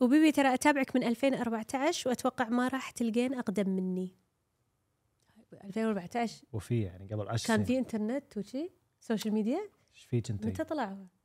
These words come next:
Speaker 2: أنت طلعت ألفين وأربعتاش سناب شات.
Speaker 1: ألفين وأحد عشر يمكن، إيه. صح، صح. حبيبتي شادن، thank you.
Speaker 2: أوكي. ما راح نوصلكم مليون لين ما تعدلون جهاز الأصوات، تروح الحلقة وأنتم تدورون الميم. أنا خلاص حفظت.
Speaker 1: أنا ما حفظت ولا راح أحفظ.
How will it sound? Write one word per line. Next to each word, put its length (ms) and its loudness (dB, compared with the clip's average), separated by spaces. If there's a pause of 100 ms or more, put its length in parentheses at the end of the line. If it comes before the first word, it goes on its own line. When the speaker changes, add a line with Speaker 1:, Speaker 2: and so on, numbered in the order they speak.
(140)
Speaker 2:
أنت 220 2
طلعت 320 0
ألفين 200 2
وأربعتاش 440 0
سناب 300 -2
شات. 160 4
Speaker 1:
ألفين 160 -2
وأحد 140 2
عشر 100 -8
يمكن، 240 -6
إيه. 260 0 (300)
صح، 200 6
صح. 200 4 (400)
حبيبتي 440 2
شادن، 320 2
thank 420 2
you. 60 -2 (320)
Speaker 2:
أوكي. 460 12 (1000)
ما 140 12
راح 140 10
نوصلكم 480 10
مليون 300 12
لين 100 12
ما 100 12
تعدلون 340 10
جهاز 300 12
الأصوات، 460 10
تروح 320 6
الحلقة 320 10
وأنتم 180 8
تدورون 320 12
الميم. 400 8 (440)
أنا 160 12
خلاص 280 10
حفظت. 500 4 (500)
Speaker 1:
أنا 260 8
ما 160 6
حفظت 340 0
ولا 160 4
راح 140 -2
أحفظ. 320 -8